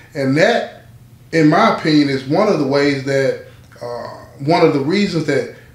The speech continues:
people in prison continue to participate in criminal activities. I understand what people say about people shouldn't be doing the things that they're doing in here, but one thing I would hope that people would remember, that you may not agree with it, but when you come into this environment, you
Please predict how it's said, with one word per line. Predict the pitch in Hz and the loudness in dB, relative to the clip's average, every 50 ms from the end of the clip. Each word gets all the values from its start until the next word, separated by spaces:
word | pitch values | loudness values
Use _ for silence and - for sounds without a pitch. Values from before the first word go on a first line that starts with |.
| - - - - | -10 -6 -6 -4
people | - - - - 170 151 | -2 -4 -2 -2 0 2
in | 156 151 151 | 2 0 0
prison | - 185 175 165 160 147 | -2 -2 0 0 0 -2
continue | - 151 131 131 - 165 156 151 | -4 -4 -6 -6 -2 0 0 0
to | 143 147 | 0 -2
participate | - 139 - - 151 147 - - 147 139 135 | -8 -10 -6 -4 -4 -4 -4 -6 -6 -4 -4
in | 131 131 | -4 -6
criminal | - - 147 135 131 127 | -4 -4 -4 -2 -2 -4
activities. | 120 120 - 180 160 135 127 | -4 -6 -6 -4 -4 -2 -2
I | 127 127 135 | 0 0 0
understand | 147 151 151 - - 180 180 180 180 | -2 -2 -6 -6 -6 -6 -6 -4 -4
what | 175 175 - | -6 -6 -6
people | 185 - - 180 | -10 -8 -8 -8
say | - - 170 160 160 160 160 160 - - - - - - - | -6 0 2 2 2 2 0 -4 -8 -14 -20 -20 -20 -16 -8
about | 131 143 135 127 - - | -2 -2 -2 -2 -2 -6
people | 156 147 156 147 | -8 -6 -4 -4
shouldn't | - - 156 151 151 | -4 -2 0 0 0
be | 160 151 147 | -2 -2 -2
doing | 156 156 156 156 151 151 151 - - - - - - - - | -2 0 0 0 0 0 -2 -4 -12 -20 -20 -20 -20 -12 -12
the | 139 | -10
things | 139 - 151 151 151 147 | -4 -2 0 0 0 0
that | 147 - | -2 -2
they're | - 147 135 139 | -2 -2 0 2
doing | 151 147 139 | 2 2 2
in | 135 131 | 0 -2
here, | 139 139 139 | -2 -2 -2
but | 139 131 - - - - - - - | -2 -4 -4 -6 -10 -20 -20 -18 -8
one | 127 156 180 196 196 - | -4 -2 -2 -2 0 0
thing | 196 180 170 165 | -2 2 4 4
I | 156 151 | 4 4
would | 147 139 - | 2 0 0
hope | 165 170 165 - | -2 -2 -2 -2
that | - 131 - | -4 -8 -8
people | - 180 165 - - 131 | -8 -8 -8 -6 -4 -2
would | 135 135 123 117 | -2 -2 -4 -4
remember, | 117 117 147 165 170 156 131 120 120 | -6 -4 -2 -2 -2 -2 -2 -4 -4
that | 120 123 | -4 -8
you | 135 139 | -8 -6
may | 151 151 160 | -2 -2 0
not | 165 165 160 - | 0 0 0 0
agree | - - 120 131 165 202 202 175 135 | 0 -2 -2 -2 0 0 0 0 -2
with | 123 117 113 113 | -4 -6 -8 -10
it, | 117 - - - - - - - - - - - | -12 -12 -16 -20 -20 -20 -20 -20 -20 -20 -16 -6
but | 139 151 151 - - - - - - - | 0 2 2 2 0 -4 -10 -16 -4 -2
when | 143 156 | 0 2
you | 202 202 | 2 0
come | 208 - 220 214 208 196 | -2 0 2 2 4 4
into | 180 - - 165 | 2 0 -4 -2
this | 165 170 165 - | 0 0 0 0
environment, | 170 151 143 160 175 196 202 185 160 147 | 0 -2 0 0 0 -2 -2 -2 -4 -4
you | 175 | -6